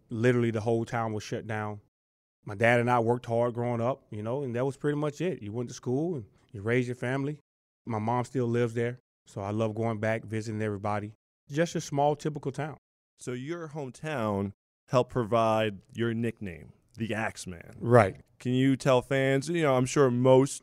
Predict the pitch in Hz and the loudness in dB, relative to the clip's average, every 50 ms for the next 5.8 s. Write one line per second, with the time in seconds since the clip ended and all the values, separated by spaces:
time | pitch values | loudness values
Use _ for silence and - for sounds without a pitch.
0 | _ - 135 135 131 123 120 113 117 131 143 135 104 131 127 131 127 - - _ | _ 2 4 4 4 4 4 4 4 4 2 2 4 4 6 6 4 2 -4 _
1 | _ _ - 131 123 - - 131 120 - 123 117 117 117 117 117 113 107 110 110 | _ _ -2 -2 0 0 0 0 0 0 -2 -2 0 0 2 2 0 0 0 0
2 | 117 113 110 - 123 120 117 110 143 139 123 120 117 113 110 110 107 110 120 117 | 0 0 0 0 -2 -2 0 2 4 4 4 4 2 2 0 0 2 0 0 -2
3 | - - 110 107 104 104 107 110 - - _ _ - 147 180 185 135 131 127 117 | -2 -4 -4 -4 -2 -4 -6 -8 -10 -16 _ _ 6 8 8 8 8 6 2 2
4 | 104 131 127 117 101 110 110 95 110 107 98 - 101 101 98 95 - - 92 92 | 2 0 0 0 0 -2 -4 -2 -2 -2 -4 -4 -6 -6 -6 -6 -6 -8 -8 -8
5 | 87 87 90 90 82 92 92 - - - - 50 50 - - | -8 -8 -8 -8 -10 -10 -12 -14 -14 -12 -10 -10 -10 -12 -14